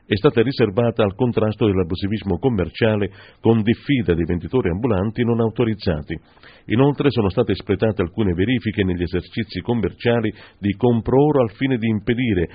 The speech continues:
la ricettazione dei preziosi rubati. Le vie più monitorate, via Pascoli, via Lincoln,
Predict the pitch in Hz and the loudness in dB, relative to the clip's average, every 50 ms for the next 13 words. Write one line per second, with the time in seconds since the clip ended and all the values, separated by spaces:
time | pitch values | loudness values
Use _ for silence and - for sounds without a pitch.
0 | - - _ _ - 90 92 92 107 107 - 120 - - 110 98 - - - 147 | -16 -20 _ _ -2 0 2 2 2 2 0 -2 0 2 0 0 0 -2 0 0
1 | 147 139 135 123 131 123 - 135 131 123 - - 123 120 120 104 110 123 117 120 | 2 2 0 0 0 0 0 0 -2 -2 -2 -2 0 0 0 0 0 -2 -2 0
2 | 98 90 78 73 71 - 82 80 - - - - - - _ _ - 98 113 110 | -2 -2 -4 -4 -6 -6 -8 -8 -8 -14 -20 -20 -20 -20 _ _ 0 0 0 2
3 | 156 156 151 143 123 - - 117 123 120 - - 101 98 110 127 127 123 110 - | 2 2 2 2 2 0 0 0 0 0 0 0 -2 0 2 2 2 0 2 2
4 | 151 135 113 87 80 80 - - 92 85 - - _ _ - 92 98 104 107 98 | 2 2 4 2 0 0 -2 -2 -4 -4 -4 -14 _ _ -8 -4 0 2 2 2
5 | 98 127 127 135 127 - - - 139 127 131 - - 95 92 92 85 87 120 131 | 2 2 0 0 0 -4 -2 -2 -2 -2 -2 -4 -4 0 0 0 2 2 0 0
6 | 135 131 - 139 127 120 113 | 0 0 0 0 0 0 0